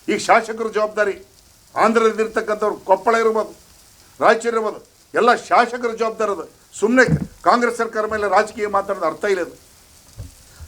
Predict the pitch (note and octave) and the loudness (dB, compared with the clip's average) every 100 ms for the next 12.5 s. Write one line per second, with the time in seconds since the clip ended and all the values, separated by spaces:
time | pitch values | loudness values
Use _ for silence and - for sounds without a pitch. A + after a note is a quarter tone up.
0 | - - A#3+ C4 - B3 A#3+ A3 G#3+ G#3 | -16 0 4 4 2 -2 -4 -4 -6 -4
1 | A3 A3+ F#3+ F#3+ A3+ G#3+ G3 G3+ G#3 G#3 | -2 0 0 0 0 0 0 -2 -2 -2
2 | F3 E3 F3 D#3+ C3+ - - D#3+ G3+ G3+ | -2 -2 0 0 -2 -8 0 4 4 2
3 | F#3+ F3+ F3+ F3 E3+ D#3+ - _ - D#3+ | -2 -2 -4 -4 -2 -4 -6 _ -8 0
4 | F#3+ F#3 G3 G3 F#3 F#3 F3+ F#3 F#3 G3 | 2 2 0 -2 -4 -6 -4 -4 -2 -2
5 | G#3+ A#3 B3+ A#3 G#3 E3 C3 G#2+ - - | -2 -2 -2 -2 -4 -6 -10 -14 -20 -20
6 | - C#3+ G#3+ A3 G#3 G3+ G3 F#3+ E3+ F#3 | -4 0 2 2 0 -2 -2 -2 -4 -4
7 | G3+ G3 - C#3 F3 A3 G#3+ F3 C3 E3+ | -6 -8 -10 0 0 4 4 4 0 0
8 | A3+ A#3 B3+ B3+ A#3 G3 A3 A#3+ A3+ G#3+ | 2 2 2 2 -2 -4 -4 -2 0 0
9 | G#3+ F#3 E3+ - _ _ _ _ _ _ | -4 -6 -12 -20 _ _ _ _ _ _
10 | - _ _ - F#3+ G#3 A#3+ A3+ A#3+ B3 | -20 _ _ -2 -2 4 4 6 2 0
11 | C4 A#3 A3+ B3 B3 B3 A3 A3 A3 G3 | -6 -6 -10 -8 -6 -4 -2 -2 -4 -8
12 | F#3+ F#3+ - _ | -12 -16 -20 _